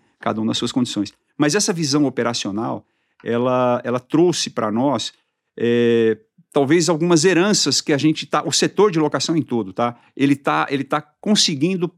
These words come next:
passar essa informação pro mercado. Graças a vários eventos que tem, a contribuição da tos, que tem feito eventos também informando, mas eu acho que a gente precisa sair do, do foco de cuidar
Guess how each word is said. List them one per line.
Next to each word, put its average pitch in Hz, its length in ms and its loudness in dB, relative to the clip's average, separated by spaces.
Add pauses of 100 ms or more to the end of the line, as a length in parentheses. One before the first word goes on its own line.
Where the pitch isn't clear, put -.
passar 175 400 0
essa 190 160 0
informação 160 420 0
pro 156 100 -4
mercado. 110 400 -4 (260)
Graças 170 300 0
a 175 60 -2
vários 151 280 0
eventos 131 300 2
que 117 100 -6
tem, 156 240 4
a 147 60 0
contribuição 123 560 -4
da 113 100 -2
tos, 123 260 -6
que - 100 -16
tem 135 120 0
feito 123 260 -4
eventos 117 300 -4
também 110 260 -6
informando, 113 560 -6 (400)
mas 131 200 0
eu 151 60 2
acho 151 120 -2
que - 60 -6
a 143 40 0
gente 156 120 -4
precisa - 180 -4
sair 170 200 -2
do, 147 240 0
do 127 120 -6
foco 127 380 -4
de 123 240 -2 (160)
cuidar 117 560 0